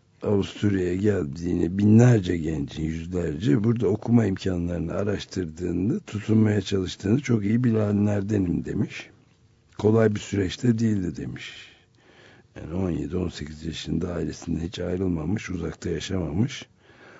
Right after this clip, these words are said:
maddi imkanı bulunmayan nice gencimiz başka çare ve seçenekleri olmadığı için buralara geldiler demiş.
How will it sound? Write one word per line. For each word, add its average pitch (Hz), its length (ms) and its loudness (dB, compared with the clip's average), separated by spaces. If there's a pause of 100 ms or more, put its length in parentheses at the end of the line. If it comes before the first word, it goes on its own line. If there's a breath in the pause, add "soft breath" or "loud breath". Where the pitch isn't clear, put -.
(120)
maddi 95 400 0
imkanı 95 600 2
bulunmayan 107 640 8
nice 101 280 4
gencimiz 80 720 -4 (680 soft breath)
başka 87 360 -2
çare 95 440 2
ve 95 80 2
seçenekleri 90 720 -4
olmadığı 85 360 -2
için 110 280 -2
buralara 90 440 0
geldiler 80 680 -4
demiş. - 440 -14